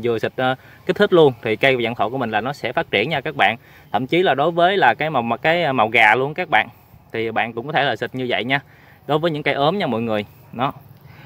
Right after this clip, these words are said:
Nhưng mà mình lưu ý nha, khi mà mình xịt cái loại thuốc chất kích thích đó lên á, thì cây của mình nó rất là ốm và tông. Thì do đó thì mình phải là đi phân nó, nó đúng định kỳ nha, không là nó sẽ, ờ, bị, ờ, ốm nữa đó. Đó, thì mình lưu ý cho các bạn vậy.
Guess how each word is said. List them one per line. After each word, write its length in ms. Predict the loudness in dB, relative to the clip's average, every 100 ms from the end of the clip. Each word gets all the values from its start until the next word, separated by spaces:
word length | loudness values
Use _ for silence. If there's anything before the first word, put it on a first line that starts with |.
| -6
Nhưng 140 | 2
mà 100 | 4
mình 140 | 6 6
lưu 160 | 4
ý 120 | 4 4
nha, 240 | 2 0
khi 140 | -2
mà 100 | -4
mình 160 | -2 -2
xịt 240 | -2 -2
cái 120 | -2 2
loại 260 | 4 4 0
thuốc 180 | -4
chất 140 | -2 -2
kích 100 | -2
thích 120 | -2
đó 80 | 2
lên 180 | 4 4
á, 100 | 0
thì 100 | 0
cây 160 | 0 -2
của 100 | -2
mình 140 | -4
nó 80 | -2
rất 180 | -4 -4
là 60 |
ốm 240 | 0 0 4
và 100 | 4 6
tông. 220 | 4 4 -8 -20 _
Thì 80 | -4
do 140 | -2
đó 160 | 0 0
thì 60 | -2
mình 200 | -8 -6
phải 260 | 0 0
là 320 | 2 2 2 0 -8
đi 120 | -8 0
phân 340 | 2 2 0
nó, 460 | -4 -2 -2 -4 -6 _ _ _ -20 -20 -16 0
nó 180 | 4
đúng 200 | 6 6
định 180 | 4 2
kỳ 220 | 4 4
nha, 240 | 4 2 0 -6 -4
không 240 | 0 0 2
là 180 | 0
nó 240 | 0 -2 -4
sẽ, 180 | -4 -2
ờ, 320 | -4 -4 -6
bị, 240 | -4 -2
ờ, 300 | -2 -2 -4 -8 _ -20 2
ốm 240 | 4 6
nữa 140 | 6 6
đó. 140 | 4 0 -20 -20 -20 -20 -20 -10
Đó, 140 | -6 -4
thì 80 |
mình 120 | -4 0
lưu 120 | 0
ý 100 | 0
cho 160 | 0
các 100 | 0
bạn 240 | 2 2 2
vậy. 200 | 0 0